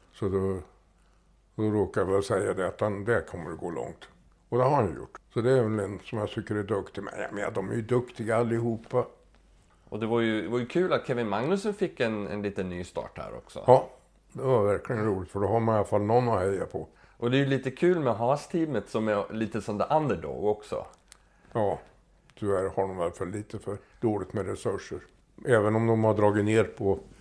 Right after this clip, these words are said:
Speaker 1: budgetarna nu, även till de stora, att de inte får. Men jag tror det fifflas nog rätt så bra med det där, tror jag.
Speaker 2: Och nu är ju Ferrari på gång igen, för de har ju legat verkligen lite i bakvattnet ett tag där.
Speaker 1: Mm, men det är roligt.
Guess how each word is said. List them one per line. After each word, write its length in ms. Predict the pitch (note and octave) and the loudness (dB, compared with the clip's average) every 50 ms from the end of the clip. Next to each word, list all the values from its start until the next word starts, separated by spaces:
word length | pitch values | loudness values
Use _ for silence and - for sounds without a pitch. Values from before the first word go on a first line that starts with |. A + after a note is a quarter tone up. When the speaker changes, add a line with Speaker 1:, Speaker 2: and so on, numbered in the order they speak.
| - - - - - | -20 -20 -20 -20 -10
Speaker 1:
budgetarna 720 | - A2 A#2 A2 G#2 G2+ A#2 A2+ - - A#2+ A2+ A2 G#2+ G#2 | -2 2 4 4 4 4 2 2 4 4 2 4 4 4 4
nu, 380 | G2 G2+ G2+ G2 F2+ F#2+ G2+ | 4 4 2 4 4 4 4
även 180 | F#2+ F2+ F#2+ F#2 | 4 2 0 -6
till 160 | - - G2 | -6 -4 -2
de 100 | G2 F#2+ | -2 -2
stora, 340 | - - G2 F#2+ F#2+ G2+ G2+ | -2 -2 -2 -2 0 0 0
att 80 | F#2+ - | 0 0
de 140 | G2+ F#2+ | -2 -4
inte 200 | F#2+ F2+ - G2 | -4 -4 -4 -6
får. 320 | F#2 - B2 B2 G#2 G2 F2+ - - _ _ _ _ _ _ _ _ - | -4 -2 0 0 2 0 -2 -6 -14 _ _ _ _ _ _ _ _ -4
Men 120 | G#2+ G2 | -2 0
jag 140 | F#2+ F#2+ - | 0 0 -2
tror 240 | - G2 G2 F#2 F2 | -2 -4 -2 -4 -4
det 240 | F#2 F#2 E2+ D#2+ - - _ _ _ _ _ _ _ _ _ - _ _ _ _ _ - | -6 -6 -8 -8 -10 -14 _ _ _ _ _ _ _ _ _ -20 _ _ _ _ _ -2
fifflas 480 | - A2+ F#2 - - - F#2+ F#2 - | -2 0 0 -2 -2 -4 -4 -4 -4
nog 200 | G#2+ G2 F#2+ F#2+ F#2+ | -4 -4 -4 -4 -4
rätt 180 | F2 E2+ - | -4 -6 -6
så 100 | - - | -10 -10
bra 240 | F#2+ F#2+ F#2+ F#2 F2 | -6 -4 -4 -2 -2
med 140 | D#2+ E2 D#2+ | -4 -6 -8
det 80 | D#2 | -8
där, 140 | D2 D#2 E2 | -8 -8 -10
tror 260 | E2+ - - - D#2 | -10 -12 -12 -12 -12
jag. 80 | F2+ - - - - - _ _ | -12 -12 -16 -20 -20 -20 _ _
Speaker 2:
Och 80 | - G#2 | -8 -4
nu 100 | A2 C3 | -2 0
är 120 | C#3 B2+ | 0 0
ju 80 | A2 G#2+ | 0 -2
Ferrari 420 | - - A#2 A2+ B2 D3 E3+ D#3 | -4 -2 2 2 4 4 2 0
på 120 | - A#2+ | -2 -2
gång 240 | G2 F#2 F2+ F2 E2 | -2 -2 -2 -4 -6
igen, 200 | D#2 D2 D2 E2+ | -8 -8 -8 -8
för 100 | F2 G#2 | -4 -4
de 120 | G#2 A2 C3 | -2 -2 0
har 60 | D3 C3+ | 0 0
ju 180 | B2+ A#2+ G#2+ | 0 0 0
legat 380 | G#2 G2+ G2 G2+ G2+ G2 F#2+ F#2 | 0 2 2 2 2 2 0 2
verkligen 540 | F2+ F#2+ G2 - - C#3 C3 A#2+ G#2+ G2 F#2 | 0 0 -2 -2 -2 -2 -2 0 -2 -2 -4
lite 240 | F#2+ F#2 - G2 | -4 -6 -6 -6
i 40 | F2+ | -6
bakvattnet 640 | E2 F2 E2 E2 - E2 D#2+ D#2+ - - - - - | -4 -4 -4 -4 -4 -6 -6 -6 -8 -14 -16 -16 -16
ett 80 | - - | -16 -14
tag 220 | - - - - - | -14 -14 -14 -14 -14
där. 340 | - E2+ - - - B2 B2 | -16 -18 -18 -8 -4 -4 -2
Speaker 1:
Mm, 140 | D#3+ F#3+ - - | -2 -4 -8 -10
men 180 | - A2+ B2 C#3+ | -6 -4 0 2
det 60 | F3 | 4
är 40 | G3 | 4
roligt. 480 | F#3+ D#3 G#2+ F#2 F2 - - - - | 4 4 2 -2 -4 -6 -10 -16 -20